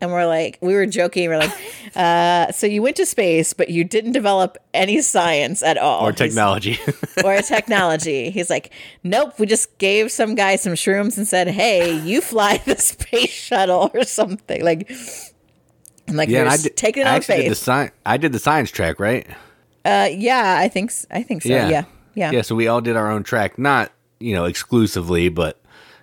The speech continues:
Speaker 2: you know, those are the main ones we focus on, which is pretty cool.
Speaker 1: Yeah. Uh, so, uh, again, for me, like, I really love a game that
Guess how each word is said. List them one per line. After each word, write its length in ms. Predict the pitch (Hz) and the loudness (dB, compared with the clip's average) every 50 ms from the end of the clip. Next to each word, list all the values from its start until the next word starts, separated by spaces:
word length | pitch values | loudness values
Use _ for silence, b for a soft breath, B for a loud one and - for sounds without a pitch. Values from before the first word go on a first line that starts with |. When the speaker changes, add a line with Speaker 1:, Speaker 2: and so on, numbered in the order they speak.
| B B | B B
Speaker 2:
you 80 | 98 85 | 0 2
know, 80 | 85 | 2
those 180 | 95 98 92 92 | 2 2 2 0
are 40 | 87 | 0
the 80 | 85 82 | 0 0
main 180 | 85 85 82 | -2 -2 -2
ones 160 | 82 80 78 | -2 -4 -4
we 60 | 80 76 | -6 -6
focus 320 | - 92 85 82 - - | -6 -4 -4 -4 -4 -4
on, 100 | 78 78 | -4 -6
which 140 | 73 - - | -6 -6 -8
is 60 | - | -6
pretty 180 | - 82 76 - | -4 -4 -4 -2
cool. 260 | - 78 73 - - _ _ _ _ - | -2 -4 -4 -4 -6 _ _ _ _ -4
Speaker 1:
Yeah. 400 | 226 254 233 185 175 170 - - - | -2 -2 0 0 -2 -4 -6 -4 -2
Uh, 280 | 220 220 202 196 180 | -2 0 0 0 0
so, 340 | 202 - - 254 247 240 240 | -2 -2 -2 0 0 0 0
uh, 180 | - - 135 - - _ _ _ - | -2 -2 -6 -6 -8 _ _ _ -4
again, 420 | 233 220 - 285 440 339 214 190 | -2 -2 0 0 0 0 -2 -4
for 220 | - - 220 214 | -4 -2 -2 -2
me, 520 | 208 214 240 294 294 262 233 226 220 214 - | 0 0 -2 0 0 0 0 2 2 0 0
like, 320 | 185 190 185 175 175 - - _ - | 0 0 0 0 -2 -6 -10 _ -2
I 640 | 185 185 190 190 202 208 208 214 214 214 208 214 b b b b b b b b b b _ _ _ _ _ _ | 0 0 2 2 2 2 2 2 0 0 -2 -4 b b b b b b b b b b _ _ _ _ _ _
really 920 | - 175 170 170 196 196 202 202 196 196 196 196 196 190 190 190 190 190 180 - - - | -12 -8 -6 -4 -2 0 2 2 2 2 0 0 0 0 0 2 2 0 0 -2 -6 -8
love 880 | - 170 170 170 170 170 170 170 175 170 170 165 160 160 - - - _ _ _ - | -6 -4 -2 0 2 2 2 2 2 0 0 -2 -6 -12 -16 -18 -20 _ _ _ -2
a 100 | 175 170 | -2 -2
game 500 | 165 147 175 165 160 160 160 160 160 160 - | 0 2 2 2 2 2 -2 -6 -8 -10 -10
that 480 | - 156 156 160 156 87 85 - - | -8 -4 0 0 0 0 0 -4 -6